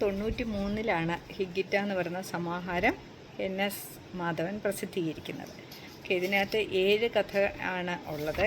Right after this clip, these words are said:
ഏഴ് കഥയുടെ സമാഹാരമാണ് ഹിക്കിറ്റ എന്ന് പറയുന്നത്. അതിൽ ഒന്നാമത്തെ കഥ എന്ന് പറയുന്നത് ഹിക്കിറ്റ എന്ന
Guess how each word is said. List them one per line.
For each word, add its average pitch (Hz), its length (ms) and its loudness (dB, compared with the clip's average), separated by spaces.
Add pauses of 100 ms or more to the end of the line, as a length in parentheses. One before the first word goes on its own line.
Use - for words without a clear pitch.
(180)
ഏഴ് 196 220 0
കഥയുടെ 185 380 2 (100)
സമാഹാരമാണ് 170 840 0
ഹിക്കിറ്റ 160 380 -4
എന്ന് 165 180 -2
പറയുന്നത്. 165 280 -4 (380)
അതിൽ 190 260 2
ഒന്നാമത്തെ 202 540 -2
കഥ 180 160 -2 (120)
എന്ന് 180 160 -4
പറയുന്നത് 220 340 -4
ഹിക്കിറ്റ 202 480 -4 (260)
എന്ന 175 180 -2